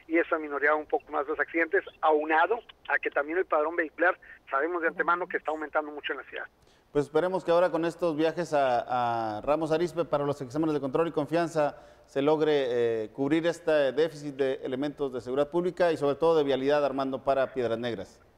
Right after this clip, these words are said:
Speaker 1: Así es, Francisco, porque también hablando de exámenes de control y confianza, hasta el momento tampoco no se ha dado a conocer si ya le llegó también al, al,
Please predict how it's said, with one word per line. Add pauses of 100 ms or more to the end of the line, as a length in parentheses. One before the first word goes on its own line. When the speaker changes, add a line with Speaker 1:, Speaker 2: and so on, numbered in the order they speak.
Speaker 1:
Así
es,
Francisco,
porque
también
hablando
de
exámenes
de
control
y
confianza, (340)
hasta
el
momento
tampoco
no
se
ha
dado
a
conocer
si
ya (380)
le
llegó
también
al,
al,